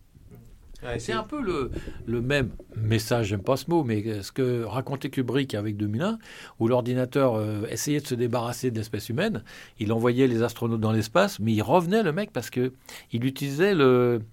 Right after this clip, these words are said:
Speaker 2: l'inattendu, l'imagination, ce qu'on fait nous. C'est-à-dire que il, il se propulsait à l'intérieur du vaisseau, quitte à perdre la vie, et l'ordinateur était, il n'avait pas prévu ça.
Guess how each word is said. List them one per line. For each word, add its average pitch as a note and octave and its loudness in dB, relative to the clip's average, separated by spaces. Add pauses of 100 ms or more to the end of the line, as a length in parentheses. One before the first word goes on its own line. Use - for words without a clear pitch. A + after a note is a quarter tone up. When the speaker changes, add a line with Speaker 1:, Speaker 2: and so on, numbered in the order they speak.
(200)
Speaker 2:
l'inattendu, D3+ 2
l'imagination, C3 2
ce - -12
qu'on A2+ -2
fait C#3+ 0
nous. D3 0 (300)
C'est-à-dire A2 -2
que G2+ 0 (540)
il, A#2 0
il B2 -2
se - 0
propulsait C#3 -2
à C3+ 6
l'intérieur A#2+ 0
du A2+ 0
vaisseau, A2 0
quitte A#2+ -6
à A2 0
perdre G#2+ -2
la G#2 0
vie, F#3+ 0
et A#2 -4
l'ordinateur G#2+ 0
était, A2 -2
il G2 -8
n'avait G#2 -6
pas E3+ 0
prévu F3 -2
ça. - 0